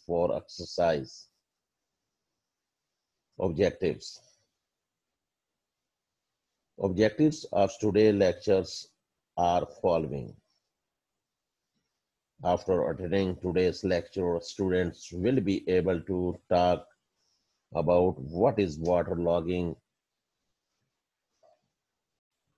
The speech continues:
how its main problem in Pakistan. How can we prevent water logging? What is the main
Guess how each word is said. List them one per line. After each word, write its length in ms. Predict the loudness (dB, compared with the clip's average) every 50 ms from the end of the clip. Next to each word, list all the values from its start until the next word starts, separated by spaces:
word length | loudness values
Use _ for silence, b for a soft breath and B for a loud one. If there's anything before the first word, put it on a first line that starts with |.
| _ _ _ _ _ _ _ _ _ _ _ _ _ _ _ _ _ _ _ _ _ _ _ _ _ _ _ _ _ _ b b b b b b b b b b _ _ 0
how 360 | 4 6 6 8 6 6 4 2
its 360 | 0 -2 -2 -2 -6 -8 -4
main 340 | -2 0 0 0 0 0 -2
problem 640 | -2 -2 0 2 2 2 2 2 0 -2 -2 -2 -4
in 220 | -4 -4 -6 -4
Pakistan. 720 | -2 -2 -2 -2 -4 -8 -14 -6 _ -2 -2 -2 -4 -6 -10 _ _ _ _ _ _ _ _ _ _ _ _ _ _ _ _ _ _ _ _ _ _ _ _ _ _ _ _ _ _ _ _ _ _ _ _ _ _ _ _ _ _ _ _ _ _ _ _ _ _ _ _ _ _ _ _ _ _ 2
How 220 | 4 6 6 6
can 380 | 4 4 4 4 4 2 0 0
we 200 | 0 0 0 -2
prevent 560 | 0 0 0 0 0 0 0 -2 -2 -4 -6
water 400 | -6 -2 0 0 0 0 0 -2
logging? 640 | -2 0 0 0 0 0 -2 -4 -4 -4 -4 -6 -6
What 480 | -8 -8 -8 -4 -2 0 0 0 0 -2 -6 -6
is 200 | -6 -6 -4 -2
the 140 | -2 -2
main 460 | 0 0 -2 -2 -2 -2 -2 -2 -4